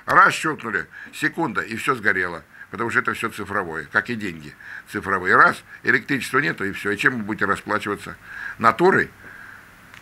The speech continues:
Поэтому звоните. Бартер, конечно, будет чем-то спасать, естественно, но это не совсем так. Поэтому экология заболела тяжело и успешно идет к клинической смерти.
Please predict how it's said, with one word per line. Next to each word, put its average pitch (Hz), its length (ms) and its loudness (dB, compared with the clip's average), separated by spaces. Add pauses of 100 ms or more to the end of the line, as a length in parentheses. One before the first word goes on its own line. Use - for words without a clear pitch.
(720)
Поэтому 135 260 2
звоните. 101 300 -2
Бартер, 147 400 4
конечно, 143 420 0
будет 104 240 -2
чем-то 87 260 -4
спасать, 87 440 -4
естественно, 101 600 -2
но 113 120 -2
это 110 120 -2
не 117 120 -6
совсем 107 360 -2
так. 64 240 -4 (1120)
Поэтому 135 560 4 (1040)
экология 135 680 4 (140)
заболела 131 520 2
тяжело 135 420 0
и 127 100 2
успешно 123 380 0
идет 139 220 0
к - 40 -14
клинической 113 480 -4
смерти. 82 580 -8